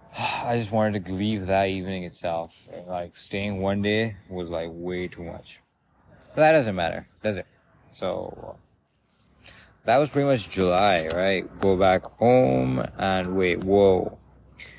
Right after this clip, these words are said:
Hmm. That's nothing much in my gallery. And then I come back home and then, yeah, apply for my driver's license and all that and have that whole procedure. And comes the month of August, where August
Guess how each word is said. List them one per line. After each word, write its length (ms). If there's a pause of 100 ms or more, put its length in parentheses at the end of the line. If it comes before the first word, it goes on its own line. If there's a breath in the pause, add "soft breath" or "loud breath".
(320 loud breath)
Hmm. 500 (1160)
That's 280 (100)
nothing 260
much 220
in 80
my 120
gallery. 260
And 80
then 80
I 60
come 200
back 200
home 420
and 160
then, 240
yeah, 280
apply 340
for 140
my 160
driver's 800
license 640
and 140
all 220
that 480
and 100
have 220
that 180
whole 140
procedure. 640 (100)
And 360 (480 loud breath)
comes 180
the 80
month 220
of 100
August, 760
where 380 (140)
August 580